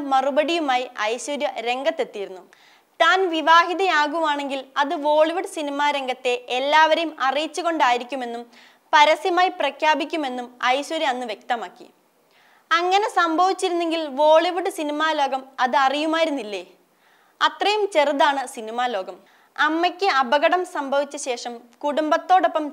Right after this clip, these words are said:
ചെലവഴിക്കാൻ പോലും എനിക്ക് സമയം കിട്ടുന്നില്ല. വിവാഹം പോലുള്ള ഗൗരവമായ കാര്യങ്ങൾ നിഷേധിക്കുന്ന വ്യക്തിയല്ല ഞാൻ. എൻ്റെ വിവാഹം നടന്നിരുന്നുവെങ്കിൽ ഞാനത് അഭിമാനത്തോടെ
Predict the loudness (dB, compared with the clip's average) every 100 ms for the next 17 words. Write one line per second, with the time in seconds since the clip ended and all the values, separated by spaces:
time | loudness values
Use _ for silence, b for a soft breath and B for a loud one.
0 | -6 -2 0 -2 -2 -4 -2 -2 -4 -6
1 | -12 -10 -8 -8 -6 -6 -8 -10 -12 -10
2 | -12 -14 _ _ b b b b -4 2
3 | 6 6 4 4 6 6 4 0 4 4
4 | 4 2 2 0 0 2 2 0 -6 -6
5 | -6 -4 -4 -2 -4 -4 -4 -6 -4 -2
6 | -2 -2 -8 -14 _ _ _ b b b
7 | b b -2 0 0 0 4 4 4 2
8 | 0 0 0 -2 -2 -2 -2 -4 -8 -10
9 | _ -2 0 0 2 2 2 -2 -2 -2
10 | 2 2 4